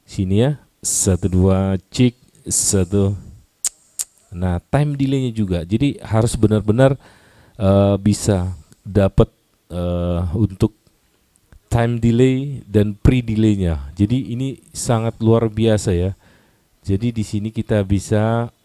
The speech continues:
<clears throat> atur macam-macam. Nah, di sini teman-teman bisa lihat parameter juga ada.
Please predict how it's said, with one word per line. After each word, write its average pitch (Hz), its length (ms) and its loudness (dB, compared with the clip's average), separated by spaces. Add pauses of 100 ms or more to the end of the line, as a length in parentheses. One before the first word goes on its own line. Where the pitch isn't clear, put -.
<clears throat> - 1600 -20
atur 123 560 2 (160)
macam-macam. 107 800 -4 (1800)
Nah, 92 240 0
di 87 80 -2
sini 127 480 -4
teman-teman 120 480 -2
bisa 120 300 2
lihat 117 260 2 (1300)
parameter 107 560 -2
juga 104 400 0
ada. 143 560 2